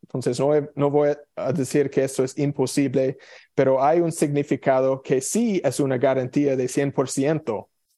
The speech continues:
Es que Dios siempre puede fortalecernos a estar contento y en su paz durante la dificultad.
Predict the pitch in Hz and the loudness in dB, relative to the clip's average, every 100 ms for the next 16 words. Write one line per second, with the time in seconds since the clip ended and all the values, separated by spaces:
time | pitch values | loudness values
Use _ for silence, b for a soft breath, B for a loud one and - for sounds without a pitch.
0 | _ b b - 131 - 139 135 143 131 | _ b b -4 -4 2 2 4 0 0
1 | - 160 170 170 156 147 143 143 - 143 | 0 0 2 0 2 0 2 0 0 -2
2 | - 135 131 156 165 165 170 160 127 131 | 0 0 0 0 2 0 -2 -2 -4 -2
3 | - 135 - 131 131 - 160 170 180 170 | -2 -2 -2 -4 -4 0 0 2 2 0
4 | 170 b b b _ - 127 123 127 139 | -2 b b b _ -6 -2 0 0 0
5 | 143 - 131 - 151 135 - - 147 127 | 0 0 0 0 0 0 -4 -4 0 2
6 | 135 135 127 123 127 - 127 123 127 120 | 0 0 -2 -2 -4 -2 -2 0 -2 -4
7 | 113 117 120 113 | -6 -4 -4 -2